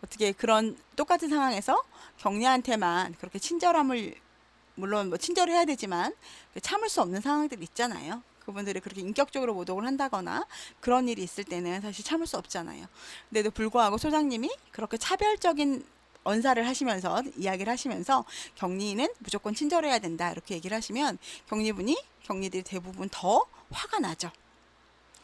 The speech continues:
어, 그 전화로 그렇게 막 안 좋은 말을 하시거나 이런 분들이 있으면 저는 그렇게 얘기를 해요. 그럴 때는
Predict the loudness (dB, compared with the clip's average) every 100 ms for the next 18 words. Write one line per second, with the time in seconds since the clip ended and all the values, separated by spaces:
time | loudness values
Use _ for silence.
0 | -20 -20 -20 -20 -16 0 2 4 2 2
1 | 4 8 8 8 8 6 6 8 8 6
2 | 4 0 -2 -2 0 2 2 0 -2 -10
3 | _ _ _ _ _ _ -2 2 4 6
4 | 6 6 4 0 0 0 2 2 0 0
5 | -4 -6 -8 -6 -4 2 2 2 -4 -14
6 | -20 -4 4 6 6 4 0 0 -2 -2
7 | -4 0 0 -2 -4 -8 -18 -20 _ -2
8 | 0 0 -2 0 0 -2 -4